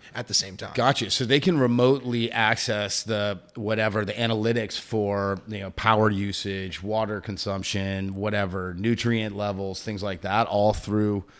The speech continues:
Speaker 2: a remote situation?
Speaker 1: Yep. It's called Farmhand. And, I mean, I control
Speaker 2: Yeah.
Speaker 1: it from my phone.
Speaker 2: That's
Speaker 1: Right?
Speaker 2: dope.
Speaker 1: And we call it our almanac.
Speaker 2: Yeah. Okay, cool. Super cool.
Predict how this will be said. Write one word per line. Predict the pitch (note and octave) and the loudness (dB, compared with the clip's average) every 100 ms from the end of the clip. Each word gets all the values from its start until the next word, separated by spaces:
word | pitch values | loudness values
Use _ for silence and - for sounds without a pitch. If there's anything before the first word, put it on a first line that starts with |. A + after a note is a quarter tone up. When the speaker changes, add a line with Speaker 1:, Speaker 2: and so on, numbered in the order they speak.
| - - | -18 -10
Speaker 2:
a | |
remote | G2+ G2 G2 F#2+ - | -4 -2 -2 -4 -6
situation? | - F#2+ F#2+ G2 B2+ C#3 C3 | -8 -6 -6 -6 -4 -6 -6
Speaker 1:
Yep. | A#2 - | -10 -8
It's | |
called | - A#2+ - | -6 -6 -4
Farmhand. | - B2 B2 A2 F#2+ F#2 - | -4 -4 -6 -8 -10 -12 -10
And, | G#2+ A2 | -8 -6
I | |
mean, | A#2+ A2+ | -4 -4
I | A2 | -6
control | A2+ G2 B2 | -6 0 4
Speaker 2:
Yeah. | |
Speaker 1:
it | B2+ | 4
from | |
my | A2 | 0
phone. | - A#2+ G2+ F2 | -6 -8 -10 -6
Speaker 2:
That's | G#2 G#2 - | -2 -2 -4
Speaker 1:
Right? | E2+ G#2+ | -6 -4
Speaker 2:
dope. | F#2 D#2 | -4 0
Speaker 1:
And | B2+ | 0
we | A2 | 0
call | B2+ | -2
it | B2+ | 0
our | A#2+ | 0
almanac. | A#2 G#2+ G2 F2+ E2 - | -2 -8 -8 -12 -14 -12
Speaker 2:
Yeah. | G#2+ F#2 D2+ - _ A2 | -10 -8 -10 -16 _ -6
Okay, | A#2 A#2 A2 | 0 0 0
cool. | - B2+ C#3 - - | 2 4 4 0 -10
Super | - - A#2+ A#2+ | -8 -2 0 0
cool. | G2+ E2+ | -2 -6